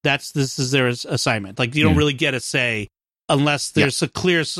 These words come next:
Speaker 1: a clear problem with them.
Speaker 2: I,
Speaker 3: Exactly.
Speaker 2: I, I could s-,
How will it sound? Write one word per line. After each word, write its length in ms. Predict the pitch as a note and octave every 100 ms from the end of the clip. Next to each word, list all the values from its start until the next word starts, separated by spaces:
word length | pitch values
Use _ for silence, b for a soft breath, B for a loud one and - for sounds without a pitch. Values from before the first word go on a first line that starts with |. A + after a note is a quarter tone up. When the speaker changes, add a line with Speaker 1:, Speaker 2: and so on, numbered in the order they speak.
| F3
Speaker 1:
a 140 | D#3+ C#3+
clear 260 | - E3
problem 520 | - E3 D3 C3 A#2+
with 160 | A2+ G#2
them. 320 | G2+ F2+ G2 - _ -
Speaker 2:
I, 80 | C#3+
Speaker 3:
Exactly. 480 | D#3 D#2 - G1+ -
Speaker 2:
I, 120 | D3 - -
I 160 | D3+
could 280 | D3+ D#3 C3
s-, 260 | - -